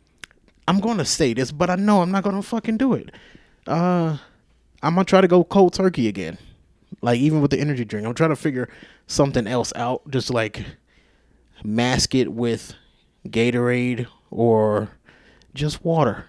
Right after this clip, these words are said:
I guess, 'cause I, I'm gonna need something. I know for sure I will have to drink some type of, like, juice or something like that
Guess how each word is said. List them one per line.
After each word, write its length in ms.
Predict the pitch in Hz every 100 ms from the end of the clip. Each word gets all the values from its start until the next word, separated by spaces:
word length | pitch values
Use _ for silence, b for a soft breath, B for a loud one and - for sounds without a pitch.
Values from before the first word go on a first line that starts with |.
| -
I 120 | 131
guess, 240 | 147 151
'cause 160 | - 147
I, 160 | 120
I'm 180 | 151 147
gonna 80 | 180
need 260 | 180 175 139
something. 400 | - 147 151 110
I 120 | 113
know 180 | 143 147
for 160 | -
sure 320 | - 139 127
I 40 | 107
will 260 | 107 120
have 180 | 104 113
to 80 | -
drink 260 | 113 107 -
some 380 | - 113 117 131 B B B B B B _
type 320 | - 135 131
of, 120 | 127
like, 260 | 135 139 135
juice 320 | 127 151 151
or 60 | 143
something 300 | 147 147 147
like 160 | 147
that 340 | 160 156 -